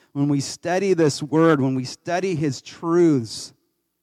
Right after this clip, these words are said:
when we let the fruit of the Spirit grow in our lives by just being that, but by being that close to him, the fruit of the Spirit grows and shows us and, and, and lets fruit grow, teaching us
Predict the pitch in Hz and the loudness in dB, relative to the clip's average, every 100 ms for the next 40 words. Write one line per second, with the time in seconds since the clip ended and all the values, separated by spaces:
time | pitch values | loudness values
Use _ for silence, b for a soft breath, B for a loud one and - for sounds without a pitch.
0 | _ _ _ _ _ _ 143 160 156 156 | _ _ _ _ _ _ -2 0 2 2
1 | 185 - 143 - 175 156 139 - 170 165 | 0 -2 -6 0 0 0 -4 -6 -2 0
2 | 151 143 - 135 175 190 180 147 113 92 | 0 -2 -10 -8 -2 0 0 -2 -6 -10
3 | _ _ _ _ _ _ 165 170 156 143 | _ _ _ _ _ _ -2 0 2 0
4 | 160 180 175 143 117 - b b b 147 | 0 2 2 0 -4 -12 b b b -6
5 | 139 151 160 185 170 156 151 _ 170 151 | -4 -2 0 2 2 2 0 _ -12 -8
6 | 156 - _ - 156 156 180 165 156 - | -8 -12 _ -6 -4 -2 -2 -4 -6 -6
7 | 180 196 202 - 156 135 110 95 101 b | 2 4 2 -2 -6 -6 -6 -8 -16 b
8 | b 156 - 185 175 - 170 151 143 151 | b -8 0 2 2 -2 -4 -4 -6 -4
9 | 165 180 147 139 123 - 185 175 131 113 | 0 2 2 -2 -6 -6 -2 -2 -2 -8
10 | 95 98 127 117 117 131 123 123 127 123 | -10 -12 -10 -8 -8 -10 -10 -8 -8 -8
11 | 131 127 156 - - 143 - 147 165 139 | -8 -6 -6 -8 -8 -8 -8 -8 -6 -6
12 | - 170 160 127 104 90 - | -8 -18 -16 -16 -16 -16 -20